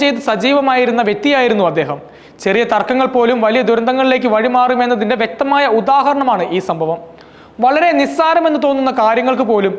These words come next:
നാം നൽകുന്ന പ്രതികരണം ശ്രദ്ധയോടെയായിരിക്കണം. പ്രത്യേകിച്ചും പ്രായമായവരോടും മറ്റും ഇടപഴകുമ്പോൾ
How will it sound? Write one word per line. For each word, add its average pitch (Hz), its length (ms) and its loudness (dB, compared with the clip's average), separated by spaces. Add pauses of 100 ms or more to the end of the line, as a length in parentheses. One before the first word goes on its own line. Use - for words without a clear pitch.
(300)
നാം 220 180 2
നൽകുന്ന 247 340 0
പ്രതികരണം 202 480 -2 (340)
ശ്രദ്ധയോടെയായിരിക്കണം. 170 920 -2 (380)
പ്രത്യേകിച്ചും 233 500 -2
പ്രായമായവരോടും 254 880 2 (180)
മറ്റും 196 260 -2 (120)
ഇടപഴകുമ്പോൾ 233 580 0